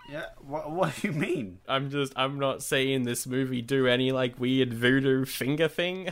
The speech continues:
Speaker 2: <laughs> I was like,
Speaker 1: Oh,
Speaker 2: "It
Speaker 1: right,
Speaker 2: doesn't
Speaker 1: yeah,
Speaker 2: really"
Speaker 1: I guess. Yeah, like, they could be used with magic against you, I guess.
Speaker 2: Yeah.
Speaker 1: I don't know.
Speaker 2: And then she burns them with her hands. That was cool.
Speaker 1: Uh, she also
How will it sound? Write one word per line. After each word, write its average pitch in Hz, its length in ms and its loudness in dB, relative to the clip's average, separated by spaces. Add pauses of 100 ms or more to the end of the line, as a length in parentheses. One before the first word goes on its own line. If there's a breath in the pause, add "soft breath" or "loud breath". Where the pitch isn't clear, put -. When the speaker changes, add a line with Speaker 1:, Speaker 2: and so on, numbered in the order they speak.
Speaker 2:
<laughs> - 120 -10
I 226 180 2
was 208 120 -4
like, - 20 -
Speaker 1:
Oh, 156 360 4
Speaker 2:
"It 143 80 0
Speaker 1:
right, 147 340 0
Speaker 2:
doesn't 135 140 -10
Speaker 1:
yeah, 127 80 -6 (100)
Speaker 2:
really" 123 100 0
Speaker 1:
I 117 200 -4
guess. 113 400 -10 (320 soft breath)
Yeah, 170 200 0
like, 135 320 -6
they 131 140 -2
could 120 200 -12
be 127 80 -4
used 135 480 -4
with 147 180 -12
magic 143 560 -4
against 135 460 -6
you, 107 120 0
I 98 120 0
guess. 98 500 -8
Speaker 2:
Yeah. 135 320 2
Speaker 1:
I 110 40 4
don't 180 120 0
know. 170 220 0 (260)
Speaker 2:
And 120 100 -8
then 139 120 -2
she - 140 -6
burns 127 500 2
them 113 180 -2
with 123 180 -4
her 127 200 -4
hands. 120 1400 -4
That - 80 -12
was 131 100 -8
cool. 135 220 -10 (160)
Speaker 1:
Uh, 165 180 2
she 160 160 -10
also 165 240 -8